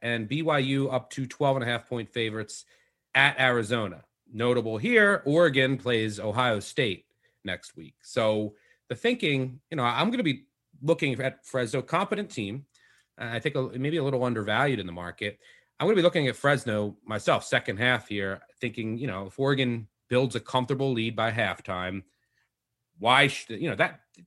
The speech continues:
they have national title aspirations, right? This is a team that believes they can go to the national title. Well, what do they have to do to do that?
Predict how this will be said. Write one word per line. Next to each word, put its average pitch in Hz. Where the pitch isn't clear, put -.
they 240
have 175
national 147
title 147
aspirations, 87
right? 143
This 180
is 143
a -
team 143
that 113
believes 101
they 107
can 92
go 95
to 92
the 90
national 90
title. 135
Well, 139
what 147
do 170
they 175
have 165
to 147
do 143
to 156
do 143
that? 202